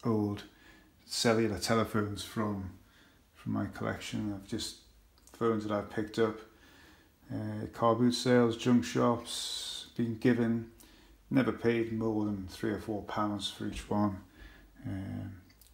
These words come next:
but I've been collecting for a long time now, so I've pulled a few out just to make a short video, uh, of, like, the biggest ones, um, just to sort of satisfy myself really, just to,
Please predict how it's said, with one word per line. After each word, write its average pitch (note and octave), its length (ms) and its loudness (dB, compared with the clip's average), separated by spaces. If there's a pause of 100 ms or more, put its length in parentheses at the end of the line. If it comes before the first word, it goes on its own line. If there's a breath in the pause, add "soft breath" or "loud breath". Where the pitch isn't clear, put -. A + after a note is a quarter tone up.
(120)
but - 100 -4
I've G#2 100 -4
been B2+ 180 6
collecting F#2+ 380 -4
for F2 240 -8 (400)
a G2+ 40 -2
long F#2+ 220 -2
time F#2+ 300 -4
now, F#2+ 180 0
so - 200 -6 (600 loud breath)
I've G#2+ 60 -6 (400)
pulled F3 240 8
a D3+ 60 10
few C#3+ 260 8
out C3+ 240 10
just B2+ 240 2
to A2+ 220 4
make A2+ 240 -2
a - 20 -4
short B2 300 2
video, C3 500 4 (520 loud breath)
uh, A2+ 380 -2
of, G#2 120 -6
like, A2 140 -2
the A#2 80 -4
biggest A#2 460 2
ones, A2+ 540 2 (640 soft breath)
um, G2+ 360 -6 (120)
just - 340 -6
to - 40 -12
sort A2+ 200 -4
of - 60 -6
satisfy G#2 420 -2
myself G#2 420 0
really, G#2+ 260 4
just G#2 240 -6
to, G#2 120 0